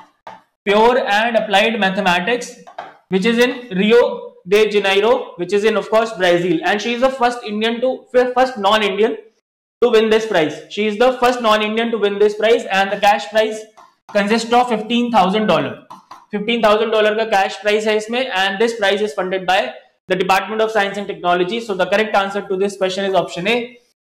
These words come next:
Department of Science and Technology. Question number nineteen. Consider the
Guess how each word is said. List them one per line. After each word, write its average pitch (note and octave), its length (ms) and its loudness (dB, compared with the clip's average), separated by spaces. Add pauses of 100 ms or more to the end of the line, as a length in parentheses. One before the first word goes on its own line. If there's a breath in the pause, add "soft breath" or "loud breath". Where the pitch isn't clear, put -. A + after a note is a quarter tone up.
(200)
Department G#3+ 480 0
of C4 200 2
Science F3 340 -4
and C#4 220 -6
Technology. E3+ 560 -2 (1200)
Question F3 220 -4
number G3+ 240 2 (420)
nineteen. D3+ 600 -6 (840)
Consider A#3 400 2
the C4 100 4